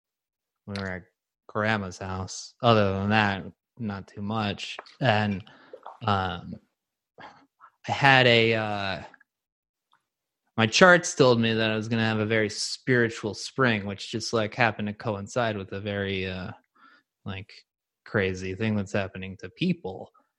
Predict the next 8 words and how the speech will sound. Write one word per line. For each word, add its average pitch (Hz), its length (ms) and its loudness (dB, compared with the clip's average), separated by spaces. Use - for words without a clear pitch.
And 104 600 -2
I 107 640 2
realized 135 580 6
that 120 120 -2
I 117 80 0
had 117 300 2
so 123 300 0
much, 120 720 -2